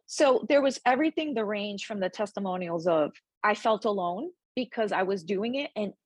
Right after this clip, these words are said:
everybody comments on it every day, and it's annoying. So the few people sort of held out and felt a little ostracized or kind of, uh, made fun of or, or whatever, all the way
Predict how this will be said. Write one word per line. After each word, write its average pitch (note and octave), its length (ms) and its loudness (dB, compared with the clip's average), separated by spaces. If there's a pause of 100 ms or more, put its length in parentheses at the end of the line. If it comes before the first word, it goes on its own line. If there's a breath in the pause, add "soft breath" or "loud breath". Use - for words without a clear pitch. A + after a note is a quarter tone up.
(100)
everybody F3+ 880 2
comments D#3+ 580 -12
on C3+ 220 -4
it - 80 -12 (160)
every E3+ 480 6
day, - 400 0 (140)
and F3 120 -4
it's D3+ 200 -6
annoying. D3 600 -4 (520)
So G#3 240 6
the F#3 140 4
few B3 300 6
people A3 380 4
sort F#3+ 320 4
of F3 120 0
held F#3+ 340 2
out F3+ 260 2
and F3+ 100 -6
felt E3 220 -2 (180)
a E4+ 40 2
little G#4+ 260 4
ostracized A#3 800 0
or F#3+ 60 -6
kind G3+ 260 -6
of, F#3 240 -4
uh, E3+ 360 -2
made F#3 240 6
fun F3 260 2
of E3+ 260 4
or, D#3 160 -4
or F#3+ 240 6
whatever, - 500 2
all C#4 280 6
the C#4+ 140 0
way A#3+ 360 -2